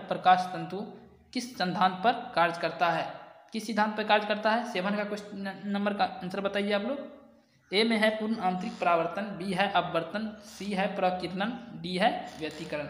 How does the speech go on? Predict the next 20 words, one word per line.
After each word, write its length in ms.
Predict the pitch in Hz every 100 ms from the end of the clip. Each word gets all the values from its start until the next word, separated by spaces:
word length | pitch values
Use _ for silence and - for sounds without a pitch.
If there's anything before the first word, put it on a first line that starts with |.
| - - - - - -
तो 60 |
इसका 200 | 175 - 214
आंसर 220 | 208 226
क्या 160 | 220
हो 80 | 220
जाएगा 180 | 226 226
दोस्तों? 340 | 226 226 285 294 - - - - -
इसका 220 | 175 226
आंसर 220 | 220 220
हो 80 | 220
जाएगा 260 | 220 220 226
ऑप्शन 300 | 220 - 214
नंबर 260 | 214 214
ए, 100 | 214 262 - -
पूर्ण 240 | 208 220
आंतरिक 440 | 190 175 175 233 -
परावर्तन। 520 | 160 151 147 170 147 - - - -
क्या 120 | 185
हो 80 | 196
जाएगा? 240 | 208